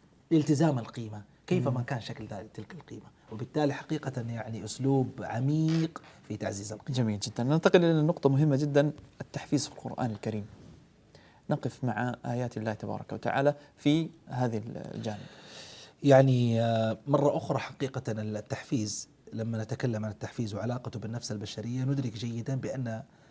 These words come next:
Speaker 1: آه، مرجعية التحفيز مرجعية إسلامية.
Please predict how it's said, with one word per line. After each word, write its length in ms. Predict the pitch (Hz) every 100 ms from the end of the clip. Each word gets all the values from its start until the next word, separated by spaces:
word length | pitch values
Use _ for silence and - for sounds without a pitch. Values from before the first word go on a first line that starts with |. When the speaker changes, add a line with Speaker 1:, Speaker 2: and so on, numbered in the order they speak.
| _ -
Speaker 1:
آه، 500 | 107 104 101 101 117 127 - - - 113
مرجعية 440 | 104 117 143 135
التحفيز 800 | 117 - - - 139 139 - - _ -
مرجعية 600 | 113 95 110 113 110 117 - 123
إسلامية. 520 | - 104 98 98